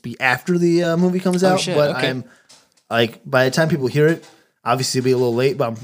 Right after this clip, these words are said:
Speaker 2: Yeah.
Speaker 1: I'm jazz hands ready for
Speaker 2: Nice,
Speaker 1: it, man.
Speaker 2: okay.
Speaker 1: I'm, I'm amped.
Speaker 2: You feel good about it?
Speaker 1: I feel great, 'cause you know what? I, I trust the process. I trust Jason Reitman, 'cause he's Ivan Reitman's son, first of all.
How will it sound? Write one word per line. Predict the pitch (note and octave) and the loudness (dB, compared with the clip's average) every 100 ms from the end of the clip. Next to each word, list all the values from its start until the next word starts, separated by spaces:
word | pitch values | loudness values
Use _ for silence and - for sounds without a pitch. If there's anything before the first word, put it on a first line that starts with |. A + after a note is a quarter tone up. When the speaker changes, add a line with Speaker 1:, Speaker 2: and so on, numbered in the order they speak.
| C#3+ | -4
Speaker 2:
Yeah. | A#2 | -2
Speaker 1:
I'm | C#3+ | -2
jazz | A#2+ A#2 A#2+ | 0 0 -2
hands | B2 A#2 A2 | -2 -4 -2
ready | A#2 | -2
for | A2+ - | -2 -2
Speaker 2:
Nice, | D#3+ - | -2 -2
Speaker 1:
it, | |
man. | G#2 C3+ | -6 -8
Speaker 2:
okay. | C#3+ | -8
Speaker 1:
I'm, | B2 A#2 | -8 -8
I'm | A#2+ | -10
amped. | A#2+ A#2+ G#2+ A#2+ | -10 -10 -8 -6
Speaker 2:
You | |
feel | B2 B2 | -2 0
good | A#2 | 0
about | G#2 F#2+ | -4 -6
it? | F#2 | -2
Speaker 1:
I | E3+ | 2
feel | B3 | 2
great, | A3+ A#3 G#3 | 2 2 0
'cause | D#3 D3+ | -4 -2
you | |
know | G#3 | 0
what? | G#3 G#3 | 0 -2
I, | B2+ B2+ | -4 -8
I | - B2 B2+ | -4 -4 -2
trust | - F#3+ F#3 - - | -2 0 0 -2 -8
the | D3 | -10
process. | - A#2+ B2 - G#2+ - - - - | -4 -4 -4 -6 -8 -10 -12 -16 -12
I | - | -2
trust | B2 - E3 F3+ | -2 2 2 0
Jason | - C#3+ C#3 C3+ | -2 -4 -2 -2
Reitman, | A#2 F2 G#2+ A#2 - | -4 -4 -6 -6 -10
'cause | C3 | -8
he's | A2+ A2 | -6 -6
Ivan | A#2+ B2 B2+ | -4 -2 -2
Reitman's | A#2 A#2 | -4 -4
son, | - A2 | -4 -4
first | G#2+ G#2+ | -4 -6
of | A2+ | -2
all. | G#2+ - | -2 -2